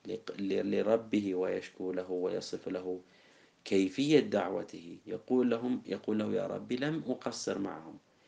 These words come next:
فإن أصل الدعوة كانت واضحة بالنسبة لهم، ثم إني دعوتهم إلى ما أمرتني به جهارا بشكل واضح لا لبس فيه ولا غموض يكتنفه".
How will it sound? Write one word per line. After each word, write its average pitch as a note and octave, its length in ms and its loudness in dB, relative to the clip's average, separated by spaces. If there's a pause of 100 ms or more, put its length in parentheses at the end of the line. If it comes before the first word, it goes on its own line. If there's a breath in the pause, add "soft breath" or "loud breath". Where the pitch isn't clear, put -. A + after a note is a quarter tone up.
(260 soft breath)
فإن A#2 480 2
أصل G2+ 420 -2
الدعوة G#2 480 0
كانت C3+ 500 0
واضحة D3 560 6
بالنسبة F#2+ 580 -4
لهم، - 340 -8 (560 soft breath)
ثم G2+ 200 0
إني B2+ 340 4
دعوتهم G2 1000 -2 (140)
إلى G2 280 -4
ما F#2+ 320 -6
أمرتني F#2 580 -6
به G2 420 -6 (420 soft breath)
جهارا G#2 580 2
بشكل G#2 640 -4
واضح F#2+ 640 -2 (420)
لا A#2 260 6
لبس D3+ 340 2
فيه G#2+ 560 0 (400 soft breath)
ولا A#2 340 6
غموض G2+ 720 0 (520 soft breath)
يكتنفه". - 640 -10